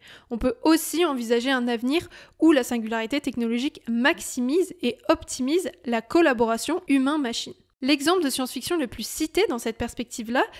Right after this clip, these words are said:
c'est sûrement Le cycle de la culture de Iain M. Banks, dans lequel, euh, les I A sont devenus des partenaires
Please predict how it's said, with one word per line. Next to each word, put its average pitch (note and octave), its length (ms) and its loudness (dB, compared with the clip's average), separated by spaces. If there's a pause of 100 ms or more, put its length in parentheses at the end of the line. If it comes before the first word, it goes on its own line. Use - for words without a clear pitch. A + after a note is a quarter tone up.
(160)
c'est - 160 0
sûrement D#4+ 340 2
Le C#4 100 0
cycle D4+ 380 -2
de A#3 80 -2
la A3+ 140 0
culture D4+ 580 -4
de A3+ 100 -4
Iain A3+ 200 -2
M. A3 180 -6
Banks, C#4 320 -2 (240)
dans C4+ 160 6
lequel, E4+ 320 2 (160)
euh, A3+ 140 0
les A3+ 260 -4
I B3+ 80 0
A F4 80 6
sont C4 220 -4
devenus C4 640 0
des A3+ 100 0
partenaires A#3+ 460 -2